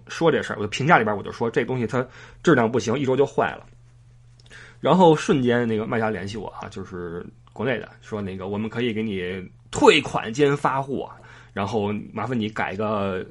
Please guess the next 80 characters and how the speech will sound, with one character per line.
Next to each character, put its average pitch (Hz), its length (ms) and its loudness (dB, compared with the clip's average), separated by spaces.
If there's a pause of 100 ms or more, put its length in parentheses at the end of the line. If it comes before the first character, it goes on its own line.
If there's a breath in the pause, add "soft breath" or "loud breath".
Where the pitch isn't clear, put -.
好 - 240 -6
评 107 380 -4
什 113 100 -4
么 95 100 -8
的 80 120 -8
哈， 87 160 -12
巴 82 120 -14
拉 82 120 -12
巴 76 100 -8
拉 78 60 -10
这 - 100 -12
些 - 140 -12
事 - 100 -12
儿， - 140 -12
然 92 100 -6
后 123 80 -6
又 127 100 -2
给 117 60 -6
我 107 60 2
发 113 180 -2
了 123 60 -4
个 90 100 -2
新 120 220 -4
的 95 100 -4
过 71 160 -8
来。 - 100 -14 (540 loud breath)
但 233 120 8
是 240 60 2
这 262 180 4
个 170 80 4
是 170 140 2
一 214 100 0
个 160 140 2
大 180 100 2
家 196 80 4
可 135 80 -4
能 139 80 0
司 247 360 -4
空 247 240 0
见 208 160 4
惯 214 140 4
的 117 120 -2
一 92 100 -6
个 98 140 -2
事 110 140 -8
儿， 110 60 -6
就 156 120 -4
是 123 180 -2 (200)
协 170 360 0
调 165 160 0
嘛， 110 140 0
协 120 240 -2
商 147 220 0
嘛。 120 100 -4 (400 loud breath)
但 247 160 4
是， 202 180 4 (320 loud breath)
呃， 151 180 6
这 202 200 6
只 - 220 -8
是 104 120 -8
一 131 120 -6
个 147 80 0
普 - 180 -10
通 151 140 -6
的 123 80 0
现 101 240 -8
象。 - 160 -16
那 160 100 -2
么 160 100 4
更 180 160 4
多 175 120 0
的 160 100 2
是 123 140 -2
什 107 100 -6
么 107 80 -6
呢？ 120 160 -6
就 127 140 -4
是 110 140 -4
他 185 200 -6
会 170 160 0